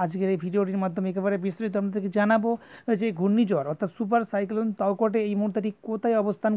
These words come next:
করছে এবং ঠিক কতটা তাণ্ডবলীলা চালাচ্ছে এবং এরপরে ঠিক কোন রাজ্যে প্রবেশ করতে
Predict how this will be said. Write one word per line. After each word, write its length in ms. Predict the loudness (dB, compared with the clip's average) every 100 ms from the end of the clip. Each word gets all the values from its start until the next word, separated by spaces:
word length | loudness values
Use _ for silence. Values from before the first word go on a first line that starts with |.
| 2
করছে 280 | 0 0 -2 -2 -14 -4 4
এবং 140 | 6 6 2
ঠিক 120 | -2 -2 -2
কতটা 340 | -2 0 0 2
তাণ্ডবলীলা 540 | 4 4 4 2 6 6 4 -4 2
চালাচ্ছে 420 | 6 6 4 -4 -6 -12 -2
এবং 100 | 2 4
এরপরে 260 | 2 2 0 -2
ঠিক 100 | -6 0
কোন 120 | 4 6
রাজ্যে 220 | 4 2 -2
প্রবেশ 180 | -4 0
করতে 200 | 0 0